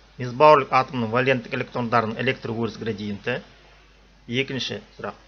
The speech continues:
«Хунт ережелері». Үшінші сұрақ: Өткізгіштік электрондарының электр өріс градиенті.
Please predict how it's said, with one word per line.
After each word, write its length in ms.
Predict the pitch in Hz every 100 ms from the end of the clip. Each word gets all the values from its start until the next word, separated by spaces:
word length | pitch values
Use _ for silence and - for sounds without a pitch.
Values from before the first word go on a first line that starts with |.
| _ _ _ _
«Хунт 180 | 156 139
ережелері». 680 | 120 139 143 151 151 156 165 - _ _ _ _ -
Үшінші 400 | - 131 - 120
сұрақ: 240 | 131 160 - - _ _ _ 143
Өткізгіштік 580 | 135 143 131 139 208
электрондарының 720 | 151 139 117 131 117 123 135 -
электр 300 | 127 135 123 110
өріс 240 | 120 110
градиенті. 560 | 113 101 101 92 -